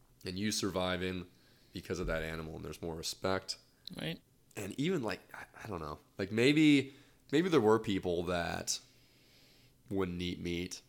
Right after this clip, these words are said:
Speaker 1: if they, if they, if they ca-, if it came down to it. I mean, I mean, right now, like, if I went hunting, I'd probably not be able to pull the trigger on something
Speaker 2: Right.
Speaker 1: because, because I know there's alternatives that I can get protein from.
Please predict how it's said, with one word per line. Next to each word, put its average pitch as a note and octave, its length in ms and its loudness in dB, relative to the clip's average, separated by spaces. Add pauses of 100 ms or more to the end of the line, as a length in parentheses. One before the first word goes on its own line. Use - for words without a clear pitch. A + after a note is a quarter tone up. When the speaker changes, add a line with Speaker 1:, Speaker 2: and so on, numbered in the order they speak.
(800)
Speaker 1:
if F#2 160 -8
they, F2+ 140 0
if F#2+ 280 -4
they, G2 100 2
if F2 200 0
they F#2 120 2
ca-, - 220 -8
if F2+ 140 -6
it F2+ 100 -6
came F2 200 -4
down E2 260 -4
to - 180 -4
it. E2+ 80 0
I F#2 60 0
mean, G#2 260 2
I A#2 60 2
mean, A#2+ 160 2
right B2 220 6
now, A#2+ 480 2 (540)
like, F#2 280 0 (1000)
if G#2+ 120 -4
I A#2+ 80 8
went G#2 160 4
hunting, F#2+ 400 -2
I'd E2 180 -8
probably E2+ 320 -2
not E2 400 -6
be E2+ 80 -6
able E2+ 160 -4
to E2+ 80 -8
pull - 220 -12
the E2 80 -8
trigger - 520 -6
on E2+ 160 -6
something E2+ 540 -6 (340)
Speaker 2:
Right. D#3 100 -4
Speaker 1:
because, F2+ 400 0 (160)
because B2+ 200 6
I A#2 80 6
know A#2 180 4
there's G#2+ 160 4
alternatives E2+ 840 -4 (560)
that F#2 100 -2
I E2+ 80 2
can D#2+ 80 -8
get E2+ 200 -4
protein D#2+ 400 -4
from. E2 340 -10